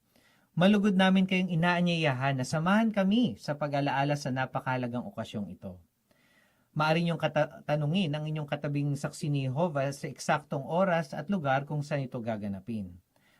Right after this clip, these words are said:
At sigurado kong makikilala niyo pa ng higit kung sino talaga si Jesus.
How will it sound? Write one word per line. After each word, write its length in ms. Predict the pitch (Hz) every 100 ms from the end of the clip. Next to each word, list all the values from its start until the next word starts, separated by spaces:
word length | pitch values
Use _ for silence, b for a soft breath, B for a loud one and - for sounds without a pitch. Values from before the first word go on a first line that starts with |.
| b
At 160 | 143 -
sigurado 480 | 151 165 175 170
kong 240 | 175 165 147
makikilala 560 | 175 196 226 214 202
niyo 240 | 208 196 190
pa 80 | 180
ng 160 | 175
higit 400 | 147 147 190 - _ _ _ _ _ -
kung 160 | 147
sino 240 | 143 143 135
talaga 320 | 127 120 113
si 240 | 113 104
Jesus. 560 | 92 - 87 87 - _